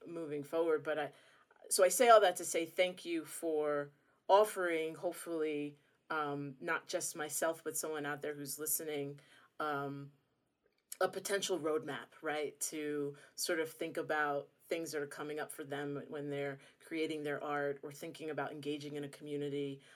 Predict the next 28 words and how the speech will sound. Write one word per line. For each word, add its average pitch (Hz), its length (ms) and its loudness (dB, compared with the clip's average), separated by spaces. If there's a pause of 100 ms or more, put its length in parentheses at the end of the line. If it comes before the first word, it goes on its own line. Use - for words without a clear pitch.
(160)
um, 139 480 -4
or, 139 600 -2
you 160 140 -10
know, 135 380 -4
moving, 151 800 -6 (120)
uh, 143 280 -6
with 147 180 -6
other 147 260 -4
people. 143 580 -4
What 156 120 -4
does 147 160 -4
it 143 140 -10
mean 151 400 -6 (120)
to 139 360 -4 (360)
really, 196 260 2
with 160 180 -6
integrity 147 1000 -6 (120)
and, 139 600 -6 (640)
um, 139 480 -6 (880)
trust - 420 -4
in 165 120 -6
the 147 80 -2
universe, 147 720 -4 (800)
um, 139 480 -6
move 165 260 -8
from 156 220 -8
the 139 160 -4
I? 135 400 -8